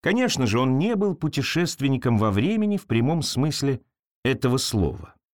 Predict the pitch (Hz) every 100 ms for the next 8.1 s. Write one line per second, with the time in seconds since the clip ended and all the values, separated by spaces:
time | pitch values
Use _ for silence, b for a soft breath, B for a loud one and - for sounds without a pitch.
0 | _ _ _ _ 165 185 180 151 165 151
1 | 131 123 165 147 - 117 117 123 120 101
2 | - 101 98 156 131 90 82 92 85 107
3 | 151 151 123 110 135 139 104 95 120 151
4 | 110 - 151 131 131 139 120 - 143 135
5 | 185 160 143 113 104 87 - _ _ _
6 | _ - 185 180 - 175 202 202 170 -
7 | 156 185 185 - 120 151 - 117 135 202
8 | 190